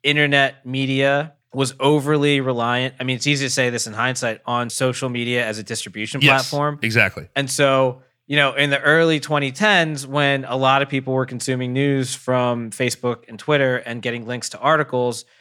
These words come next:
Speaker 1: I'm sure their ad distribution was a lot higher than when that all basically, when that all stopped around
Speaker 2: Yeah.
Speaker 1: when Trump got elected or shortly thereafter,
Speaker 2: Yeah.
Speaker 1: right? And then the media started saying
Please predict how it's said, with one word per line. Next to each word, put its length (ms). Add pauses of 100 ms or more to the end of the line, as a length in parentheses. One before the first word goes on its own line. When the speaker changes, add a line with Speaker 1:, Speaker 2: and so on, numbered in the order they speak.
(240)
Speaker 1:
I'm 140
sure 260
their 180
ad 500
distribution 600
was 260
a 60
lot 240
higher 460
than 260
when 160
that 160
all 160
basically, 540
when 160
that 100
all 100
stopped 520 (100)
around 600
Speaker 2:
Yeah. 120
Speaker 1:
when 100
Trump 280
got 160
elected 420
or 60
shortly 340
thereafter, 520
Speaker 2:
Yeah. 60
Speaker 1:
right? 300
And 100
then 120
the 60
media 360
started 360
saying 380